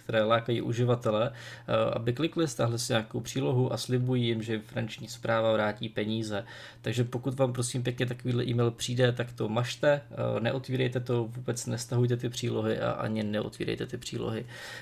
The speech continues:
Eh, finanční správa nikoho teďka nekontaktuje a varuje před tím už i Úřad pro národní kybernetickou bezpečnost.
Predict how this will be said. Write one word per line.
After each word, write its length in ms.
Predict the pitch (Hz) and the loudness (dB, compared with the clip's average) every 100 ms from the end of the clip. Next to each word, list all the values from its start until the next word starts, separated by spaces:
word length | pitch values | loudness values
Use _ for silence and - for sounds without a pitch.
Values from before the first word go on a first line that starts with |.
| - | -6
Eh, 120 | 123 | -4
finanční 420 | 123 135 131 127 | 0 0 0 -2
správa 380 | 120 123 117 113 | -2 4 4 4
nikoho 320 | 110 107 117 | 2 -2 -4
teďka 240 | 117 - - | -4 -4 -4
nekontaktuje 800 | 110 143 131 127 - 120 110 | 0 0 0 -2 4 6 6
a 200 | 117 110 | 4 0
varuje 380 | 104 110 110 110 | 2 4 4 2
před 240 | 110 120 120 | 0 -6 -6
tím 220 | 120 123 | -6 -4
už 180 | 120 123 | -4 -2
i 180 | 120 | -2
Úřad 340 | - 117 117 120 | -4 -2 -2 -2
pro 160 | 123 | -4
národní 460 | 113 107 110 113 117 | 0 0 0 -4 -8
kybernetickou 640 | 120 110 110 - 117 - 113 | -6 -4 -4 -4 -6 -6 -6
bezpečnost. 720 | 120 - - - - - | -6 -8 -8 -10 -12 -16